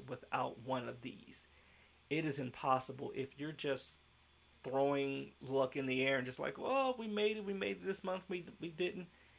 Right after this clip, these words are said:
You are not gonna be successful, and if you're working for someone, more than likely they are going to get rid of you because you don't know what you're making, and when you don't know, more than likely you're spending more than what you should. So that's just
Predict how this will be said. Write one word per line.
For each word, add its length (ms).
You 300
are 100
not 200
gonna 180
be 140
successful, 840
and 200
if 200
you're 160
working 400
for 160
someone, 600
more 300
than 180
likely 440
they 240
are 200
going 300
to 100
get 280
rid 180
of 120
you 160
because 880
you 200
don't 220
know 160
what 260
you're 100
making, 460
and 100
when 120
you 120
don't 340
know, 220
more 280
than 100
likely 340
you're 140
spending 500
more 380
than 220
what 160
you 120
should. 480
So 280
that's 200
just 340